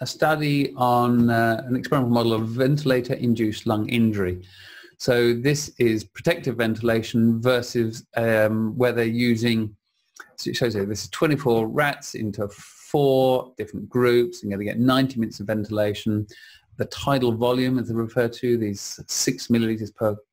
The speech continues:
kilogram is apparently protective. Uh, the tidal volume where they cause an injury is, is basically overinflating them, um,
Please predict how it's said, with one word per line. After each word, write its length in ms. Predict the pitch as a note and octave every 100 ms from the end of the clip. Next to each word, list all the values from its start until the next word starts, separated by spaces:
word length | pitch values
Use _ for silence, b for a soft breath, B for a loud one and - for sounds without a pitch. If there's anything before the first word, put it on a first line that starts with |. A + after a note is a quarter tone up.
| _
kilogram 460 | - C#3 B2+ A2+ G#2+
is 80 | G2+
apparently 540 | - G#2+ - - G#2 F#2+
protective. 840 | - F#2+ - - D#3 - B2+ B2+ B2+ B B B B
Uh, 100 | G2
the 320 | G2 G2+ G2+ G2+ -
tidal 560 | - D3 D3 C#3 B2+
volume 580 | A2+ A#2+ A2+ A#2 A2+ A2+
where 140 | A2
they 120 | G#2+ A2
cause 460 | - - D#3 C3+
an 100 | B2
injury 520 | C3 C3+ A#2 G#2 G#2+
is, 160 | A2 -
is 320 | B2+ A2 G#2 G#2
basically 300 | A2+ A2+ A#2
overinflating 800 | B2+ C3+ B2 A2+ C#3 B2+ B2 G#2+
them, 260 | G2+ A2+ A#2 A#2 B B B B
um, 640 | A2 A2 A2 G#2+ G#2+ A2